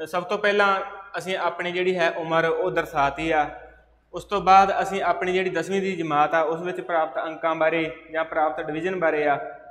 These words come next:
ਉਹ ਗੱਲਬਾਤ ਕਰ ਲਈ ਹੈ। ਉਸ ਤੋਂ ਬਾਅਦ ਅਸੀਂ ਜੋ ਕੰਪਿਊਟਰ ਦੇ ਵਿੱਚ ਸਾਡੀ ਮੁਹਾਰਤ ਹੈ, ਜੋ ਕਲਰਕ ਦੇ ਨੌਕਰੀ ਲਈ ਹੋਣੀ ਜ਼ਰੂਰੀ ਆ, ਉਸ ਦੇ ਬਾਰੇ ਵੀ ਦੱਸਤਾ। ਮੈਂ Microsoft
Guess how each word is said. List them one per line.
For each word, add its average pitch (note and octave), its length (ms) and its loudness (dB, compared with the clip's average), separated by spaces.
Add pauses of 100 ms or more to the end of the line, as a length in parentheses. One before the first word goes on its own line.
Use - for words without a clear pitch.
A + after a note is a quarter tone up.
ਉਹ D#3+ 80 -4
ਗੱਲਬਾਤ D3+ 360 2
ਕਰ D#3+ 240 -2
ਲਈ E3+ 200 -2
ਹੈ। E3+ 220 4 (440)
ਉਸ F#3 140 -4
ਤੋਂ G#3+ 160 -2
ਬਾਅਦ G3+ 520 4
ਅਸੀਂ G3 500 0
ਜੋ F3+ 120 -2
ਕੰਪਿਊਟਰ F#3+ 460 -6
ਦੇ G#3 80 -2
ਵਿੱਚ F#3 160 -4
ਸਾਡੀ E3 320 -4
ਮੁਹਾਰਤ D3+ 440 -2
ਹੈ, D3+ 440 -2
ਜੋ D#3 100 -4
ਕਲਰਕ E3 360 -2
ਦੇ E3+ 500 -4 (420)
ਨੌਕਰੀ D#3 320 0
ਲਈ E3+ 180 0
ਹੋਣੀ E3 220 -4
ਜ਼ਰੂਰੀ D#3 340 -2
ਆ, E3 100 4
ਉਸ D#3 180 -2
ਦੇ E3+ 120 0
ਬਾਰੇ E3 240 2
ਵੀ F3+ 80 -2
ਦੱਸਤਾ। E3 380 0
ਮੈਂ E3 140 -2
Microsoft D#3+ 1120 0